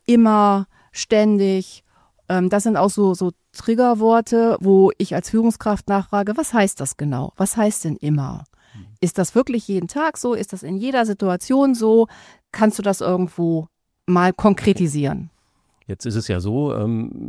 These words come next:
Speaker 2: bevor wir auf das Thema kommen, was man als Führungskraft macht, also es gibt ja auch, ähm, Theorien zu diesem Konflikt, äh, zu dieser Konfliktbehandlung, unter anderem von Fli-,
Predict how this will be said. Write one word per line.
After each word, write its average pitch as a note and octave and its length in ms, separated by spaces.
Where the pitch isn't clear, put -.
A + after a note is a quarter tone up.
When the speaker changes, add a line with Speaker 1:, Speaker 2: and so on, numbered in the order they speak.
Speaker 2:
bevor A2+ 300
wir G#2+ 80
auf G2 100
das - 140
Thema A2+ 260
kommen, G#2 240
was F#2+ 140
man G#2 100
als G2 140
Führungskraft - 580
macht, G#2+ 340
also G#2 220
es F#2 140
gibt - 200
ja F#2 160
auch, F#2 320
ähm, G#2 380
Theorien A#2+ 540
zu - 100
diesem A#2+ 560
Konflikt, - 960
äh, G2+ 100
zu A#2+ 120
dieser G2 260
Konfliktbehandlung, C3 1120
unter - 220
anderem G2+ 200
von F2+ 160
Fli-, G2 280